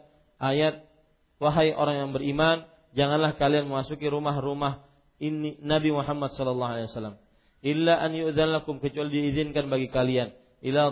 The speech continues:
ta'amin ghairu nadhirina inah, yaitu untuk mengambil makanan yang, eh,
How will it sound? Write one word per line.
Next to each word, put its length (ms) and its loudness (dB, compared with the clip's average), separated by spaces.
ta'amin 480 -2
ghairu 640 0
nadhirina 720 0
inah, 400 -6
yaitu 640 -4
untuk 320 -2
mengambil 400 0
makanan 720 -2
yang, 640 -2
eh, 480 -8